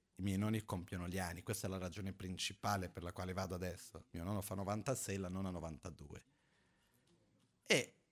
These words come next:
qualche anno fa, pochi anni fa, ero con loro qui in Italia, che loro sono due amanti dell'Italia. Ero qua, vuol dire, pochi anni fa mio nonno aveva già novanta, aveva novantadue, qualcosa del genere,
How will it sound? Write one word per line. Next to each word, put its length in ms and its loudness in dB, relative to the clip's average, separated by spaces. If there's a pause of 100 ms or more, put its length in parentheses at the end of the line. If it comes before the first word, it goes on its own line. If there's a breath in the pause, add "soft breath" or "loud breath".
(220)
qualche 340 4
anno 140 4
fa, 240 2
pochi 460 4
anni 160 4
fa, 360 -2
ero 260 6
con 220 2
loro 360 8
qui 140 -2
in 60 -2
Italia, 440 0
che 120 -12
loro 180 0
sono 220 -6
due 160 0
amanti 440 0
dell'Italia. 600 -6 (1080)
Ero 240 -2
qua, 240 2 (480)
vuol 140 2
dire, 260 -2 (160)
pochi 340 2
anni 160 4
fa 220 2
mio 180 4
nonno 280 8
aveva 380 2
già 180 4
novanta, 540 2
aveva 140 0
novantadue, 880 2
qualcosa 440 0
del 140 0
genere, 580 2